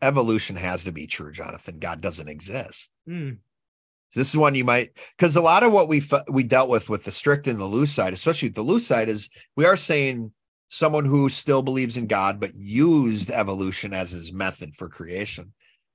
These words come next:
Speaker 1: This one deals straight up with the atheist, right?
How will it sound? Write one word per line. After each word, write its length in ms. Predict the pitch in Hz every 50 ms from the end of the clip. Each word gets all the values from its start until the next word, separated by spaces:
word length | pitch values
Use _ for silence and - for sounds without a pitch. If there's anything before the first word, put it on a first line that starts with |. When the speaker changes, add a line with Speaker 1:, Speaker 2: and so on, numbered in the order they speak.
| _ _ -
Speaker 1:
This 160 | 147 160 -
one 200 | 190 185 160 131
deals 340 | 113 131 123 120 117 107 -
straight 360 | - - - 117 117 110 107
up 180 | 104 98 - 101
with 180 | 98 90 -
the 180 | - 85 82 78
atheist, 580 | 73 78 - - - - - - - - - -
right? 260 | - - - - -